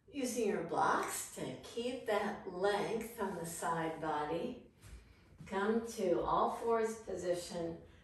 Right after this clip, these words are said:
From all fours position, step your right foot forward, and similar to what we did before in the runner's lunge,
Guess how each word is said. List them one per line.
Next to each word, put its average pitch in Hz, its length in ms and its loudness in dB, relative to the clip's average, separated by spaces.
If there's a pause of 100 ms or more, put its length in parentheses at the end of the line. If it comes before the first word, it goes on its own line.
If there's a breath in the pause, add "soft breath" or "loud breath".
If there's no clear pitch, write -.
(160 loud breath)
From 320 520 -2
all 254 440 -2
fours 247 340 2
position, 165 840 -4 (420 loud breath)
step 320 360 0
your 254 200 4
right 247 360 4
foot - 400 -4
forward, - 580 -2 (340 loud breath)
and 269 200 6
similar 339 520 4
to 277 120 4
what 240 240 6
we 220 100 0
did 214 260 2
before 190 840 2
in 190 120 -4
the 170 80 -2
runner's 208 600 2
lunge, 208 380 2